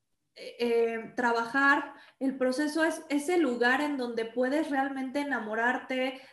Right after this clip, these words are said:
desenamorarte, caer, levantarte, eh, crear resiliencia, ¿no? Em, estar desconsolada.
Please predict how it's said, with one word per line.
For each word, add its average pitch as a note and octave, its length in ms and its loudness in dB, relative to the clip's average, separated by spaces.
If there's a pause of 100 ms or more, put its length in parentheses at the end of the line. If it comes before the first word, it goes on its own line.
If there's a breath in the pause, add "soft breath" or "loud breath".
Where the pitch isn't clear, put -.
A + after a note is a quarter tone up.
desenamorarte, A#3+ 1300 -2 (180 loud breath)
caer, A#3 760 4
levantarte, B3 1160 0 (240 loud breath)
eh, A3+ 440 0
crear B3+ 400 4
resiliencia, C4 1200 0
¿no? B3 360 -6
Em, A#3 720 -4 (640)
estar B3+ 340 0
desconsolada. B3+ 1040 0